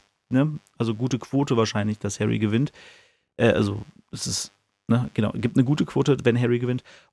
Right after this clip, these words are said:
Deswegen hat er auch probiert, Harry immer zu helfen. Deswegen hat er immer gesagt, „Harry, hast du einen Plan? Harry, kann ich dir helfen? Harry, hast du das Eierrätsel schon gelöst? Harry, ja, weißt du schon, wie du das machst? Harry, ja.“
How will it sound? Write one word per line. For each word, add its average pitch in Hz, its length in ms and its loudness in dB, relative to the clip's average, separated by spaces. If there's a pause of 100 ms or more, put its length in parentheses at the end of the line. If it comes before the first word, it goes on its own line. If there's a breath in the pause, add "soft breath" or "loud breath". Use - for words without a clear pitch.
(140)
Deswegen 151 460 4
hat 147 140 2
er - 160 4
auch 127 160 -2
probiert, - 320 -4
Harry 226 220 6
immer 104 180 0
zu - 140 -8
helfen. - 180 -10
Deswegen 113 220 0
hat 120 60 6
er - 20 4
immer 113 100 4
gesagt, 113 240 2
„Harry, 131 260 4
hast 123 180 2
du - 20 -4
einen 117 80 -4
Plan? 127 320 4
Harry, 131 280 6
kann 123 120 4
ich 123 80 4
dir 127 100 4
helfen? 123 380 6
Harry, 147 160 8
hast 123 140 6
du 120 40 2
das 113 80 2
Eierrätsel 131 380 2
schon 127 100 2
gelöst? 123 260 4
Harry, 135 360 4
ja, 123 180 6
weißt 131 160 2
du 131 60 -8
schon, 131 140 0
wie 127 40 4
du 123 60 4
das 123 100 4
machst? 139 300 4
Harry, 139 260 6
ja.“ 139 340 6